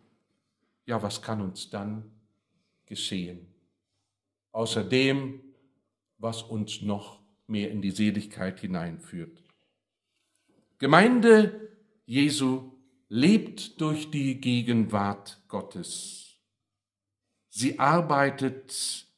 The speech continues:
mit dadurch an den Heilswerdegängen in dieser Zeit. Darum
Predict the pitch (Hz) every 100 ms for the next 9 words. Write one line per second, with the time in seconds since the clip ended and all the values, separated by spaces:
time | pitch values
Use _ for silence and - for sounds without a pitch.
0 | - 117 135 135 - - - - _ -
1 | 107 101 104 90 87 - _ _ _ _
2 | _ _ _ _ _ 127 113 101 98 107
3 | 117 120 - - 107 104 104 107 98 98
4 | 98 - 110 98 101 95 101 101 - 85
5 | 82 - - _ _ _ _ _ _ _
6 | _ _ _ _ _ _ _ _ _ _
7 | - 113 120 127 127